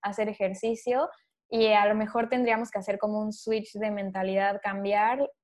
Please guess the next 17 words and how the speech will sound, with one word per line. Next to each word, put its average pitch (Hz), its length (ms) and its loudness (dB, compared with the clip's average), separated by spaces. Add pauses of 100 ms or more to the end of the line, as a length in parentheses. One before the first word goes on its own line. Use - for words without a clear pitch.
(140)
como 208 340 0
ese 208 340 -2
estado, 226 600 2
hacerlo 220 560 -2
con 196 240 -6
ganas, 208 600 -4
con 190 300 -10
amor 214 320 0
a, 220 160 2
a 202 160 -6
nuestro 190 360 -4
cuerpo, 202 360 -2
amor 196 240 -6
a 196 40 -6
nosotros 196 440 -8
mismos, 202 420 -8
porque, 202 320 -4